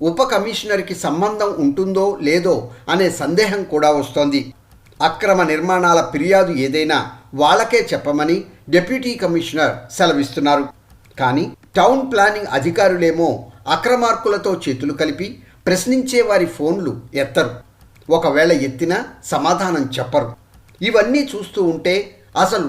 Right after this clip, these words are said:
టౌన్ ప్లానింగ్ వ్యవస్థను అక్రమ నిర్మాణాల కోసమే ఏర్పాటు చేశారా అని అనిపిస్తోంది. సూరారం క్రాస్ రోడ్డు సమీపంలో నర్సాపూర్ హైవేలో ఓ వైన్ షాప్ పక్కనే తొంభై ఐదు పాయింట్ ఐదు గజాల్లో ఓ వ్యక్తి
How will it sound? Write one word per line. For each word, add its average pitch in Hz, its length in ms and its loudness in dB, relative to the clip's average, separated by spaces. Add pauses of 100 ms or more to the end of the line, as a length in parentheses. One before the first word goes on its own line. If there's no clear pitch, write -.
(120)
టౌన్ 240 300 2
ప్లానింగ్ 214 420 0
వ్యవస్థను 165 500 0 (300)
అక్రమ 240 380 2
నిర్మాణాల 208 560 0
కోసమే 196 460 -2 (200)
ఏర్పాటు 185 360 -2 (100)
చేశారా 170 460 2 (460)
అని 175 120 4
అనిపిస్తోంది. 127 640 -2 (640)
సూరారం 254 480 6
క్రాస్ 185 440 -2
రోడ్డు 196 180 -2
సమీపంలో 143 580 -2 (280)
నర్సాపూర్ 240 680 2
హైవేలో 151 600 2 (280)
ఓ 185 40 6 (160)
వైన్ 233 220 4
షాప్ 240 360 -2
పక్కనే 170 520 -2 (220)
తొంభై 233 300 2 (140)
ఐదు 220 320 -6
పాయింట్ 190 300 -2 (140)
ఐదు 165 220 2
గజాల్లో 135 500 2 (320)
ఓ 196 120 4 (120)
వ్యక్తి 170 480 -2